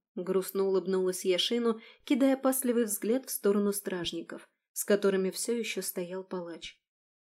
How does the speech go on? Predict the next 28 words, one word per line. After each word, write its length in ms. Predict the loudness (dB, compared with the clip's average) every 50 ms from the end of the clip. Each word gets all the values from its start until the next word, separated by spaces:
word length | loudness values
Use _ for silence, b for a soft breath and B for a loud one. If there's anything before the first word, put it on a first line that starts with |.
| _ _ _
«Так 240 | -8 -8 -8 -6 -6
я 220 | -2 0 2 4 4
и 60 | 6
не 140 | 8 6 6
просил 600 | 8 8 8 8 8 8 6 6 8 8 8 8
тебя 300 | 6 4 4 6 6 6
играть 260 | 6 6 6 4 4
в 40 | 2
спасительницу. 920 | 2 4 4 4 6 4 4 4 4 0 -2 -2 -4 -4 -2 -2 -4 -4 b b b b b
Зачем 400 | 2 4 4 6 8 6 6 6
ты 80 | 6 4
постоянно 460 | 4 2 4 6 8 8 10 10 8
лезешь 420 | 8 10 10 8 8 8 4 0
в 40 | 4
мою 200 | 6 8 8 8
жизнь? 420 | 8 6 4 2 2 0 -4 -12 _ _ _
Свалилась, 760 | -2 0 0 0 -2 -2 4 6 8 10 10 8 8 6 4 0
как 260 | -4 -6 -6 -6 -2
проклятие, 560 | 2 2 2 4 4 4 4 4 4 2 0
на 80 | 2 2
мою 180 | 4 4 2
голову!» — 540 | 2 2 2 2 2 0 -2 -6 -8 -10 _ _ _ _ _ _ _
прикрикнул 680 | 0 0 2 2 2 0 0 0 0 0 0 0 0
Дерек, 320 | 2 2 2 2 0 -2 -2
сжимая 420 | -2 0 0 0 0 0 0 -2
руки 220 | -2 -2 -2 -6
в 80 | -8 -8
кулаки. 580 | -8 -8 -8 -8 -8 -8 -8 -8 -8 -8 -10